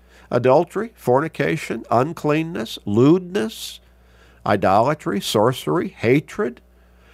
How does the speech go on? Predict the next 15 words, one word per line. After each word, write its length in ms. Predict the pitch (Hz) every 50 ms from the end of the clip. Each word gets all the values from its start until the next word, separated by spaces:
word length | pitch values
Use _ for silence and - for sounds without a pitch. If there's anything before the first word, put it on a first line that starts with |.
| _ _ _ -
contentions, 1120 | - 120 107 101 - - 123 139 170 156 - - 202 220 262 302 240 - - - - - _ -
jealousies, 840 | - - 214 104 101 120 151 196 190 - - 190 196 214 220 - -
outbursts 680 | - 110 123 151 - 151 147 143 160 170 156 - - -
of 160 | 139 127 113
wrath, 360 | 104 104 120 160 220 226 - _ _ - - - - - -
selfish 600 | - - - - 135 151 170 - 160 151 - -
ambitions, 760 | 143 143 139 139 135 127 143 165 165 - - 190 240 226 - -
dissensions, 840 | - 107 117 - - - 127 143 170 - - - - 254 233 - - - - - - _
heresies, 760 | - 107 117 135 160 180 165 - - 196 - 110 107 - - _ _ _ _ _ _ _ _ _ _ -
envy, 520 | 107 127 139 165 170 160 190 214 220 -
murders, 920 | - 98 101 113 123 143 170 185 220 233 247 226 - - - - - - _ -
drunkenness. 1040 | 107 110 117 131 170 165 - 185 185 190 220 233 226 - - - - - - - _ _ _ _ _ _ _ - 101 101 - _ _ _ _ _ _ -
Drunkenness 840 | - 127 131 151 214 254 247 - 285 285 269 381 427 381 - - -
too? 500 | - - 214 262 440 453 453 392 - - _ _ _ _ _ _ _ _ _ _ _ _ _ _ _ _ _ _ _ _ _ _ -
Yep. 400 | - 92 92 98 180 233 262